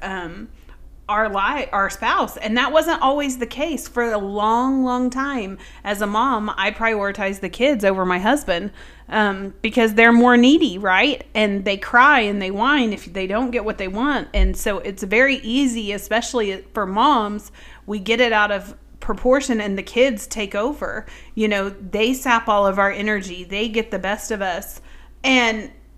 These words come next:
we put our spouse on the back burner. "Oh, they'll be fine. They'll understand."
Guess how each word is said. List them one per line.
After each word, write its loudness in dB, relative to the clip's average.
we -6
put 2
our 4
spouse 2
on 0
the -2
back 0
burner. 2
"Oh, 2
they'll 0
be -4
fine. -4
They'll -4
understand." -8